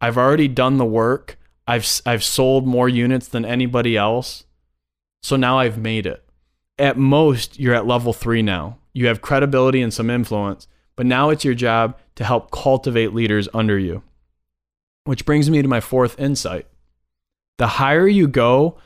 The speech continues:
the more time and commitment is required at each level to win. Nobody achieves greatness by doing the minimum. This isn't easy, yet it's incredibly worth it.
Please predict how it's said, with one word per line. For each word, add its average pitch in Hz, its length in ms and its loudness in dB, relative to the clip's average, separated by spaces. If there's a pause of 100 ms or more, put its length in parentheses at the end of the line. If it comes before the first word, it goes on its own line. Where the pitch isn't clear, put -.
(180)
the 131 80 2
more 135 180 4
time 139 360 0
and 151 120 0
commitment 135 580 0
is 117 160 -2
required 120 540 0
at 117 260 -6
each 127 300 -4
level 117 280 0
to - 140 -8
win. 104 380 -4 (1000)
Nobody 123 880 2
achieves 120 420 -2
greatness 120 520 0
by 120 160 -2
doing 113 300 0
the 107 60 0
minimum. 98 440 -4 (1160)
This 131 240 -2
isn't 156 380 0
easy, 113 640 0
yet 120 180 -2
it's 117 160 -6
incredibly 123 600 0
worth 107 340 0
it. - 200 -10